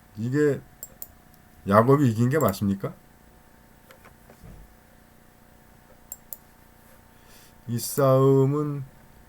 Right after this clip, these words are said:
아유, 또 엉덩이 뼈가 부러져가지고 걷지도, 서 있지도, 걷지도 못하는 놈이 그게 이겼다고요?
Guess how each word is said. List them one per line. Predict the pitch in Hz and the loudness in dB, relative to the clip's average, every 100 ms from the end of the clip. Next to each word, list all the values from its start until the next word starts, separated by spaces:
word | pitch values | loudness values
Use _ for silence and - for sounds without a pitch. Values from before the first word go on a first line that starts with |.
| - 147 | -16 -2
아유, | 135 107 - | 0 0 -10
또 | - - - - - - | -20 -20 -20 -20 -20 -2
엉덩이 | 110 147 151 147 | 0 2 2 2
뼈가 | 151 147 | 2 2
부러져가지고 | 139 147 135 135 127 127 | 2 2 4 2 2 -2
걷지도, | - 117 - 117 107 | -2 -4 -4 -8 -8
서 | - - 160 | -10 -10 -8
있지도, | - 123 107 | -8 -14 -6
걷지도 | 117 113 120 117 98 98 - - - | -4 -4 -6 -6 -6 -10 -20 -20 -12
못하는 | 110 104 113 107 | -12 -6 -4 -2
놈이 | 107 104 104 101 98 110 95 - - - _ - - - - _ _ | -2 0 0 2 2 0 -4 -8 -20 -20 _ -20 -20 -20 -20 _ _
그게 | - 117 123 | -4 0 2
이겼다고요? | 120 113 117 113 135 | 2 0 -2 -2 -4